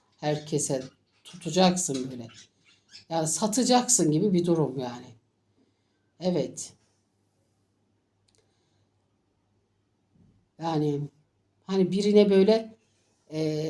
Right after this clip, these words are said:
el atıyorsun ama bu el atmak da biraz yorulacaksın gibi gözüküyor. Yani yalnız değilsin, arka çıkıyorsun.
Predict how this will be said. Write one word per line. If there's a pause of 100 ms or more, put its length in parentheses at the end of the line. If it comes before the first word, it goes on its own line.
(120)
el
atıyorsun
ama
bu
el
atmak (400)
da
biraz
yorulacaksın
gibi
gözüküyor. (580)
Yani
yalnız
değilsin,
arka
çıkıyorsun.